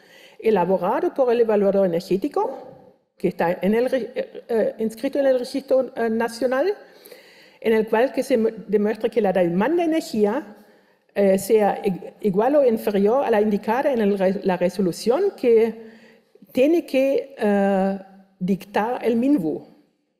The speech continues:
Ya, eso significa, a pesar de que uno tenga, eh, la calificación, la precalificación energética, hay que acreditar las condensaciones, las infiltraciones y la ventilación. Entonces reemplaza solamente la parte más simple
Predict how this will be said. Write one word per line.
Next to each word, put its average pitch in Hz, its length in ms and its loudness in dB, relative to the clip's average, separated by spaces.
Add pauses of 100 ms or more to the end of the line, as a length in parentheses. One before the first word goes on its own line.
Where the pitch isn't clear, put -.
(720)
Ya, - 260 -4
eso 285 220 0
significa, 311 760 -2 (560)
a 196 120 -2
pesar 214 320 0
de 302 60 -2
que 294 160 -2
uno 269 360 2
tenga, 269 640 0
eh, 220 720 -2
la 208 120 -2
calificación, 226 640 -2
la 202 180 0
precalificación 240 720 -2
energética, 233 640 -4
hay 190 220 0
que - 120 -4
acreditar 262 720 -4 (460)
las 170 200 0
condensaciones, 262 1040 -2 (680)
las 190 460 0
infiltraciones 294 920 0
y 220 80 0
la 185 120 2
ventilación. 254 720 -4
Entonces 202 320 0
reemplaza 196 420 0
solamente 214 460 0
la 185 140 0
parte 190 200 -4
más 156 200 -4
simple 349 500 -2